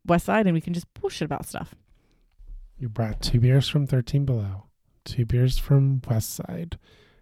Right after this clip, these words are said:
Speaker 2: two beers from Fibonacci, two beers from Brink.
Speaker 1: We brought a lot of beers. We drank a lot of beers.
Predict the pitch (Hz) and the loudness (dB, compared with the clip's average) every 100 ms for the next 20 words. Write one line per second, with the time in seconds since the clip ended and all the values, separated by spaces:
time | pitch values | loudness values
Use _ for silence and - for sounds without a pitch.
0 | _ - 135 123 131 135 - 143 139 135 | _ -2 2 4 4 4 4 4 4 2
1 | 120 117 110 104 - 156 147 - _ _ | 0 0 -2 -6 -8 -6 -8 -10 _ _
2 | _ _ - - 123 117 113 113 - 151 | _ _ -16 0 2 2 2 0 -2 -2
3 | 160 143 139 - _ - - - 185 262 | -2 -4 -8 -12 _ -20 -14 -2 4 4
4 | 208 185 165 165 160 147 151 147 - 156 | 4 4 4 2 0 0 -2 -4 -4 -4
5 | 143 147 147 - 180 254 208 170 160 160 | -2 -6 -8 -12 -2 -2 -2 -4 -2 -2
6 | 151 - - - _ _ _ _ 175 165 | -4 -10 -20 -20 _ _ _ _ -4 -2
7 | 151 156 151 156 151 151 147 156 | -2 -2 -4 -6 -4 -4 -8 -12